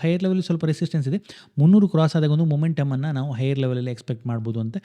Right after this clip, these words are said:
ಈ ಓಪನ್ ಇಂಟ್ರೆಸ್ಟ್ ಸಜೆಸ್ಟ್ ಮಾಡ್ತಿದೆ. So ಮುನ್ನೂರು ಕ್ರಾಸ್ ಆದಾಗ ಏನಾಗುತ್ತೆ, ಈ ಎರಡು ಓಪನ್ ಇಂಟ್ರೆಸ್ಟಲ್ಲಿ ಒನ್ ಕ್ರೋರ್ ಹಾಗೆ ಒನ್ ಕ್ರೋರ್ ಓಪನ್ ಇಂಟ್ರೆಸ್ಟ್ ಇದೆ. ಹಾಗೆ ಇದರಲ್ಲಿ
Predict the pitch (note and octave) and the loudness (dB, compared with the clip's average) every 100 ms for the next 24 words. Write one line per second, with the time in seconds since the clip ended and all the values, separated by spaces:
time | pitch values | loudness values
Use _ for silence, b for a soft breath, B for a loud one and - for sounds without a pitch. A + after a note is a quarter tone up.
0 | B B D#3 E3 C#3+ C#3+ C3 A2+ A2+ D3+ | B B -6 -4 -4 -2 -2 -4 -6 -6
1 | - A#2 A#2 A#2+ A2 G#2+ A2 - B B | -6 -6 -6 -6 -6 -6 -6 -8 B B
2 | - C3+ D#3 F#3 F3 D#3 D3 D3+ D3 C#3 | -4 0 2 2 2 -2 -2 -2 -2 -2
3 | C#3 B2+ D3+ C3+ C3 C#3+ D#3 C3+ C#3+ C#3 | -4 -4 -4 -2 0 0 0 -2 -2 -4
4 | C3+ C#3+ F3+ B B B B2 C3 D3+ D3 | -4 -4 -4 B B B -4 -2 -2 -6
5 | - D3 B2+ C3 C3+ C3 C3 E3+ b b | -2 0 2 0 0 0 -2 -2 b b
6 | b B2 B2 C3+ C3 A#2+ B2 F#3 B B | b -4 -2 0 0 -2 -2 -2 B B
7 | - C3 C3+ D#3 D3+ | -2 2 2 4 2